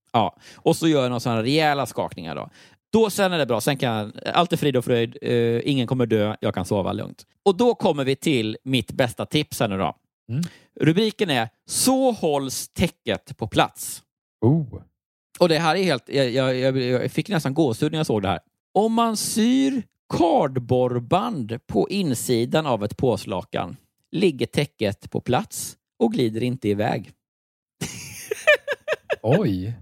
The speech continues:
Speaker 1: Och det är så här, absolut, jag fattar att det här, det här är dumheter. Jag har ingen symaskin, eh,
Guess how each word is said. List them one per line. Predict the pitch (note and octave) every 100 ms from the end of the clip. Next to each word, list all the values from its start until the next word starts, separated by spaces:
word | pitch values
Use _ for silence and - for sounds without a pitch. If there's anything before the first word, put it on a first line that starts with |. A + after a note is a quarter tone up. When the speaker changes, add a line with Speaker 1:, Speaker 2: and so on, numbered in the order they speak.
| - - - - - - _ _ _ _ _ _
Speaker 1:
Och | G3+
det | A3
är |
så | G#3+ F3+
här, | -
absolut, | F#3+ - G#3+ G3+ G#3 G#3 C3
jag | D3
fattar | C#3+ F3+ - D3+
att | D3+
det | C#3+
här, | B2+
det |
här | C#3 C3+
är | A#2+ -
dumheter. | F3+ C3 C#3 D3 - B2
Jag | G#2+ B2+
har | C#3
ingen | C3 B2+
symaskin, | - A3+ G#3+ G#3 G3 A3+ A3+ A3+ A3+
eh, | -